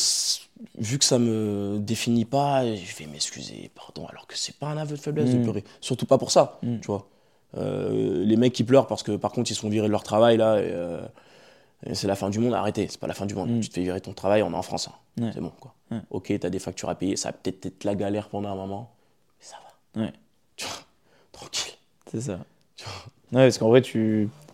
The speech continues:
Speaker 2: pour moi, quand tu pleures, justement, bah, je, je suis pareil, moi, j'ai, genre, je m'excuse pas. Bon, généralement, c'est rare que je parle en public, euh, je
Speaker 1: Mm.
Speaker 2: pleure en public, mais, euh, t'as quand même ce truc de, euh,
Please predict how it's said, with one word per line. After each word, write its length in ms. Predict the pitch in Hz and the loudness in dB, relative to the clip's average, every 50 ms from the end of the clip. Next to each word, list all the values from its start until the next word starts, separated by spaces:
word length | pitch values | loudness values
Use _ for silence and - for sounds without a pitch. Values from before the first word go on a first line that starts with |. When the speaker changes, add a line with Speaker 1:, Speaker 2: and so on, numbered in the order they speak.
| - _ _ _ _ _ _ _ _ _ _ _ _ _ _ - - _ | -20 _ _ _ _ _ _ _ _ _ _ _ _ _ _ -20 -20 _
Speaker 2:
pour 140 | - - 123 | 0 4 6
moi, 160 | 131 139 135 | 8 8 8
quand 120 | - 131 | 8 6
tu 140 | 107 - 113 | 4 2 0
pleures, 300 | 104 - 131 139 139 127 117 | 2 8 10 10 10 10 8
justement, 500 | 110 101 - 117 113 117 123 131 139 - _ _ _ _ _ _ _ _ _ _ _ - _ _ - - - | 4 0 0 2 2 2 2 0 -2 -6 _ _ _ _ _ _ _ _ _ _ _ -20 _ _ -20 -4 -2
bah, 180 | - 95 101 | 0 2 2
je, 200 | 101 - - - | 0 -2 -4 -6
je 60 | 107 - | -6 -4
suis 100 | - 98 | 0 4
pareil, 240 | 113 113 113 110 | 8 8 10 10
moi, 100 | 101 101 | 8 6
j'ai, 180 | 101 101 101 107 98 | 2 0 0 0 0
genre, 320 | 95 98 98 98 98 101 | 0 0 0 0 -2 -4
je 100 | - - | -4 -4
m'excuse 460 | 104 104 107 107 104 - - 113 107 | -4 -2 -2 -2 -2 -2 -2 -2 4
pas. 180 | - - 131 123 | 10 12 12 12
Bon, 160 | 98 98 104 107 | 12 8 4 4
généralement, 280 | 104 110 113 120 120 | 6 6 6 6 6
c'est 140 | 110 - 113 | 4 4 4
rare 260 | 95 117 123 110 - | 8 8 8 8 6
que 100 | - - | 2 -4
je 40 | - | -2
parle 120 | - 104 107 | 2 2 2
en 60 | 107 | 2
public, 260 | - 120 120 127 123 110 | 2 2 2 4 4 4
euh, 120 | 104 107 | 4 4
je 120 | 104 117 120 | 4 2 4
Speaker 1:
Mm. 40 | 120 | 6
Speaker 2:
pleure 120 | 120 110 | 6 6
en 60 | 110 | 6
public, 280 | - 135 135 143 143 139 | 4 4 2 2 2 2
mais, 200 | 123 117 110 104 - - - - - - - - - - _ _ 95 | 2 2 0 0 -2 -8 -20 -20 -20 -20 -20 -20 -20 -20 _ _ 4
euh, 540 | 98 101 101 101 101 101 101 98 98 98 87 - - _ _ _ _ _ | 6 8 8 8 8 8 8 6 4 2 -2 -4 -10 _ _ _ _ _
t'as 120 | - 123 113 | 6 6 10
quand 100 | - 143 | 12 12
même 160 | 143 151 143 | 12 10 8
ce 140 | 123 - 127 | 6 2 0
truc 280 | 117 - 147 151 131 | 2 6 6 6 6
de, 100 | 117 120 127 | 8 8 10
euh, 520 | 127 123 117 113 110 110 107 107 107 104 | 12 12 12 12 12 12 12 10 10 8